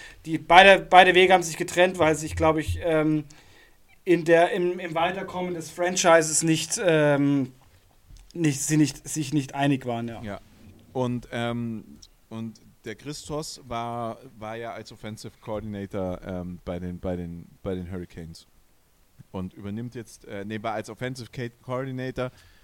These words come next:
Speaker 2: weg von den Hurricanes zu den Centurions gekommen, übernimmt jetzt dort die Arbeit, ist, denke ich, keine schlechte Wahl. Ist natürlich krass, weil du davor den, äh, äh,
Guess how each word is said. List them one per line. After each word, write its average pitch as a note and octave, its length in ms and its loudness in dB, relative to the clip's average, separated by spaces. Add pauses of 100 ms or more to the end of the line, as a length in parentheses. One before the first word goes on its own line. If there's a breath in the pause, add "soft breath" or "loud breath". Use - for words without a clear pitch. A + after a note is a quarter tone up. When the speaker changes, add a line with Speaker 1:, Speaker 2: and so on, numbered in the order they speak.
(140 soft breath)
Speaker 2:
weg B2 220 -2
von A#2 180 -8
den G#2 160 -6
Hurricanes B2 560 -8
zu B2 100 -12
den A2+ 140 -6
Centurions B2+ 600 -8
gekommen, A#2+ 380 -10 (300 soft breath)
übernimmt A#2 440 0
jetzt A#2+ 320 -4
dort A2+ 220 0
die A#2 140 -8
Arbeit, A#2 420 -2 (960 soft breath)
ist, - 260 -2
denke A2+ 200 -4
ich, - 80 -12
keine G2 200 -6
schlechte - 360 -10
Wahl. D2+ 260 -12
Ist B2+ 140 -12
natürlich C3 400 -6
krass, A#2+ 360 -6
weil A2+ 120 -4
du A2 80 -8
davor A2+ 500 -6
den, G#2+ 400 -8
äh, G2 840 -12
äh, G2 40 -20